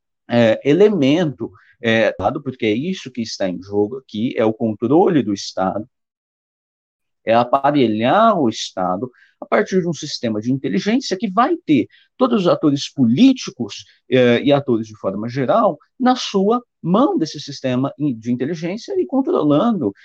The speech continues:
eh, aquilo que a gente chama o espectro total, eh, do Estado brasileiro. Então, é, é esse o processo que a gente tá se referindo aqui.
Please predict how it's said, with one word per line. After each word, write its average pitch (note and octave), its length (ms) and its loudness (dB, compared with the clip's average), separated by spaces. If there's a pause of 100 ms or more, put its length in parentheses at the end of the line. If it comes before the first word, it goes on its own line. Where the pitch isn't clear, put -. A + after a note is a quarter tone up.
(120)
eh, A2+ 180 4
aquilo G#2+ 280 -2
que B2 80 -4
a - 20 -2
gente D3 160 -4
chama G3 320 2
o F4+ 60 2
espectro A3+ 480 -4
total, G3 520 -2 (280)
eh, B2 300 2 (340)
do C#3 140 -2
Estado B2+ 580 0
brasileiro. E3+ 640 2
Então, A2+ 380 -2
é, C#3 180 -2
é A2+ 120 -4
esse F#4+ 300 2 (500)
o - 60 -14
processo A#2+ 520 -2
que - 60 -8
a A#2+ 40 -4
gente A#2 220 -8
tá C3 100 -8
se C3 120 -12
referindo D#3+ 500 -4
aqui. G3 240 -4